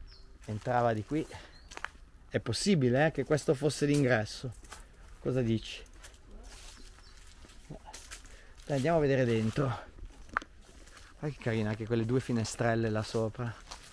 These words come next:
Devo vedere cosa c'è ancora lì e poi andiamo di là.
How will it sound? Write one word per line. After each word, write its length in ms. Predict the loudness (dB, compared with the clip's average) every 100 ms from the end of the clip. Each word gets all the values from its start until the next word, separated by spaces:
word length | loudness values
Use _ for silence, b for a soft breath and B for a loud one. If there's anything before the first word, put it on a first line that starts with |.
| B B B -18 -12 -12 -12 B B B B B B B B B B B
Devo 140 | 0
vedere 180 | 4 4
cosa 180 | 4 2
c'è 140 | 4
ancora 380 | 4 4 4 4
lì 180 | 6 8
e 80 | 6
poi 200 | 6 6
andiamo 340 | 6 4 4
di 100 | 2
là. 180 | 0